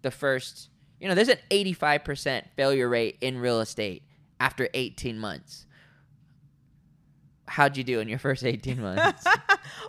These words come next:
Speaker 2: Well, my first twelve months, my
Speaker 1: Yeah.
Speaker 2: first twelve months were rough. I mean, like, I would, I got into real estate and I had this vision of, like, I'm not gonna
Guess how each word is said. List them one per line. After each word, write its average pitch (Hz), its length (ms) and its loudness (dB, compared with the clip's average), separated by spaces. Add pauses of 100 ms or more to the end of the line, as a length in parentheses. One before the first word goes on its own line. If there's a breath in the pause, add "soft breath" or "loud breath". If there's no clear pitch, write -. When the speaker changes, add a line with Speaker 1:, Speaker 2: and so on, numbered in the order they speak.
Speaker 2:
Well, 262 100 2
my 277 140 4
first 349 400 -4
twelve 247 680 6
months, 196 440 2
my 214 100 0
Speaker 1:
Yeah. 220 60 -4
Speaker 2:
first 262 280 0
twelve 220 340 2
months 254 420 -2
were 196 540 2 (380 soft breath)
rough. 165 760 0 (100)
I 202 100 -4
mean, 220 200 -4
like, 214 180 -2
I 180 280 0
would, 202 640 2 (600 soft breath)
I 202 180 -2
got 226 240 0
into 294 140 -2
real 226 160 -2
estate 262 300 -4
and 185 100 -6
I 175 100 -2
had 202 280 -2
this 180 180 -6
vision 175 500 -6
of, 175 120 -8
like, 160 340 -6
I'm 196 200 -6
not 185 260 -4
gonna 220 240 -6